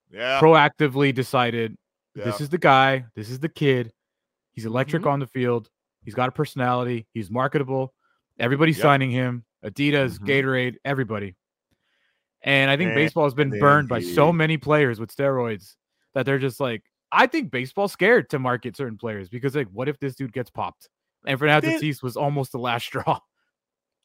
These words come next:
Speaker 1: If, eh, y-, you know what? You may be, you might, you might be correct. That might be the issue.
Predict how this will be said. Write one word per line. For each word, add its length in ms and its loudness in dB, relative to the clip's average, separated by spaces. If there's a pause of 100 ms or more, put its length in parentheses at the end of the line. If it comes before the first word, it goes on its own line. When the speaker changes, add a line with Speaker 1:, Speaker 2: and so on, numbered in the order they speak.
(160)
Speaker 1:
If, 220 -2
eh, 180 -4
y-, 120 -20 (100)
you 160 -2
know 100 6
what? 300 4
You 180 4
may 140 4
be, 220 -4
you 240 6
might, 380 2
you 260 -2
might 260 -2
be 100 -10
correct. 500 -8 (360)
That 200 4
might 300 0
be 160 -2
the 220 -2
issue. 380 -4